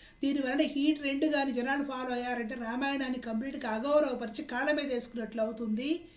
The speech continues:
కాబట్టి ఇలాంటివి ప్రోత్సహించకండి, వద్దండి అని చెప్పాను నేను.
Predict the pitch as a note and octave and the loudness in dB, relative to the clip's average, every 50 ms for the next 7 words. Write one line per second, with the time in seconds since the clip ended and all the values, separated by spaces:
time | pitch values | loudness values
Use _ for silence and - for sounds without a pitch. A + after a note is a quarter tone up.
0 | - - - - - C#4 B3+ C4 D4 C#4+ - D#4+ D4+ C4 B3+ C#4 C#4+ D4+ D4+ D4 | -20 -20 -20 -10 -6 -4 0 0 0 0 2 2 2 2 2 0 2 2 2 2
1 | D4 C#4 B3+ A3 - - B3 C4 C#4+ C#4+ - - C#4 C4 B3+ A3 - - - A#3 | 0 -2 -4 -4 -4 -4 -2 -2 -2 -4 -4 -4 -4 -2 -2 -2 -4 -4 -4 -4
2 | A3+ B3 D#4 D4+ C4 A#3 A#3 A#3 A#3 G#3+ A3 C4+ B3+ B3 A#3+ A3 A#3+ B3+ C#4+ D4 | -2 0 0 0 0 -2 -4 -2 -2 -2 0 0 0 2 2 0 2 2 2 2
3 | C4 - A#3+ A3 G3+ - B3+ B3+ A#3+ A3+ G#3 G3 - | 2 0 -4 -6 -6 -4 -2 -2 0 -2 -2 -4 -8